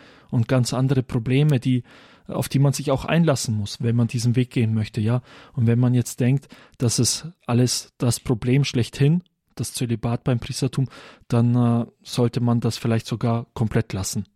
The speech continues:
Also fand ich jetzt so eine interessante Aussage. Er hat halt so jetzt unterm Strich gesagt, wenn du, wenn du, wenn, äh, der Zölibat für dich ein Grund ist, jetzt nicht Priester zu werden, dann ist gut, dass du's nicht wirst, weil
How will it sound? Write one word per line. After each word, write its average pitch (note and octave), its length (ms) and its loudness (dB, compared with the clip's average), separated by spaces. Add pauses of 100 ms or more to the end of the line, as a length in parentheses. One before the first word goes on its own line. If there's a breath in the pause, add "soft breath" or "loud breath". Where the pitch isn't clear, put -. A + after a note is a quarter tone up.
Also A#2 260 0 (180 loud breath)
fand C3+ 220 2
ich C3 80 2
jetzt C#3 160 2
so C#3+ 60 0
eine C#3 140 2
interessante C3 520 -2
Aussage. B2+ 400 0 (240 loud breath)
Er B2+ 120 0
hat B2+ 120 0
halt C3+ 160 4
so C#3+ 220 2 (240 soft breath)
jetzt - 180 -6
unterm B2+ 260 -2
Strich - 360 -2
gesagt, B2 460 -2 (440 loud breath)
wenn A#2 160 2
du, B2+ 440 2
wenn B2 240 -2
du, B2 420 2
wenn, B2 200 4
äh, A#2+ 240 4
der A#2 160 -4
Zölibat B2 580 2
für - 120 -4
dich A#2 240 -2
ein A2 140 -2
Grund C#3+ 320 0
ist, - 320 -10 (240)
jetzt - 420 -8
nicht A#2+ 180 -2
Priester B2+ 320 0
zu A2+ 200 -4
werden, A2 220 -4 (280 loud breath)
dann A2+ 160 -2
ist A2 160 0
gut, B2 220 0
dass A#2+ 120 -2
du's - 180 -2
nicht - 180 0
wirst, B2 260 -2
weil B2+ 160 0